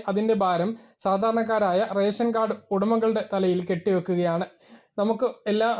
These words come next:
ആളുകൾക്കും നീല, വെള്ള റേഷൻ കാർഡുള്ളവർക്കെല്ലാം ഓരോ രൂപ അധികം നൽകണം. റേഷൻ കിട്ടിയിട്ട് ഇങ്ങനെ ഒരു അധിക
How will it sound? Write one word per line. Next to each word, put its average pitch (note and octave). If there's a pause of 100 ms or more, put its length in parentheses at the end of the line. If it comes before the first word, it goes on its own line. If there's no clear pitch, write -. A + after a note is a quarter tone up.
ആളുകൾക്കും F#3+ (480)
നീല, F#3+ (100)
വെള്ള A3
റേഷൻ G#3
കാർഡുള്ളവർക്കെല്ലാം G3 (280)
ഓരോ G#3+
രൂപ G3+ (120)
അധികം F3+
നൽകണം. F3 (420)
റേഷൻ F#3+ (120)
കിട്ടിയിട്ട് G#3+
ഇങ്ങനെ A3
ഒരു A3 (260)
അധിക F#3+